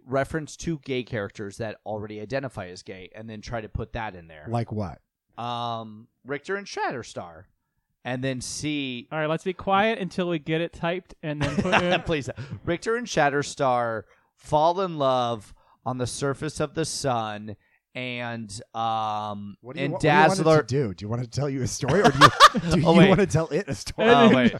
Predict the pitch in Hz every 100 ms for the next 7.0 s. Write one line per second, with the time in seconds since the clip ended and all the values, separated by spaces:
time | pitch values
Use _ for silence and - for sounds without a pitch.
0 | 269 - 254 240 190 175 185 - 196 175
1 | 165 170 156 151 151 139 135 113 92 82
2 | 101 104 226 - 440 - 427 - 120 113
3 | 107 104 101 98 95 95 104 - - _
4 | _ _ _ _ 147 170 - 180 - 165
5 | 156 190 240 - 170 240 233 196 165 -
6 | 143 156 135 117 101 - 120 104 80